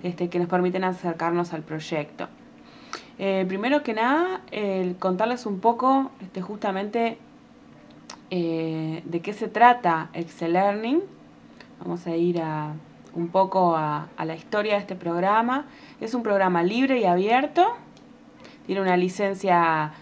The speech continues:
eh, libre, es decir, se distribuye bajo una licencia de software G P L dos, en este caso, que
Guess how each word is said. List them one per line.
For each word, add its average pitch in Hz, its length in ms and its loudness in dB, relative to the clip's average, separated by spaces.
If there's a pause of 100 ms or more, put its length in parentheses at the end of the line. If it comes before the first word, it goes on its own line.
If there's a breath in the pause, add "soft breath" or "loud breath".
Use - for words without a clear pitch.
(220 loud breath)
eh, 165 240 0
libre, 214 600 6
es 180 80 -2
decir, 180 420 -2
se 175 140 -4
distribuye 185 500 -2
bajo 185 220 0
una 175 200 0
licencia 175 460 0
de 165 120 -2
software 220 640 2 (500 loud breath)
G 180 140 0
P 180 220 2
L 175 180 4
dos, 220 320 4
en 190 80 -4
este 190 220 -6
caso, 190 340 -2
que 175 260 -2